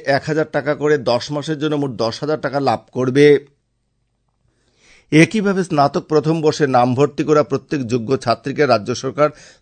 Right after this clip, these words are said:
দশ মাসের জন্য এক হাজার দুশো পঞ্চাশ টাকা করে প্রদান করবে। স্নাতকোত্তর পাঠ্যক্রম তথা বিএডে নাম ভর্তি করা প্রত্যেক যোগ্য ছাত্রীকে এই প্রকল্পের অধীনে দশ মাসের জন্য প্রতি মাসে দু হাজার পাঁচশো টাকা করে আর্থিক অনুদান প্রদান করা হবে।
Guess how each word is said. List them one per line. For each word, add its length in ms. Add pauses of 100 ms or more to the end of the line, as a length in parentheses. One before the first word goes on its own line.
দশ 380
মাসের 300
জন্য 200
এক 220
হাজার 320
দুশো 320
পঞ্চাশ 360
টাকা 200
করে 200
প্রদান 340
করবে। 460 (340)
স্নাতকোত্তর 580
পাঠ্যক্রম 580
তথা 260
বিএডে 420
নাম 240
ভর্তি 300
করা 180
প্রত্যেক 420
যোগ্য 240
ছাত্রীকে 420
এই 60
প্রকল্পের 480
অধীনে 360 (360)
দশ 320
মাসের 280
জন্য 220
প্রতি 340
মাসে 280
দু 160
হাজার 220
পাঁচশো 400
টাকা 200
করে 160
আর্থিক 460
অনুদান 320
প্রদান 280
করা 240
হবে। 400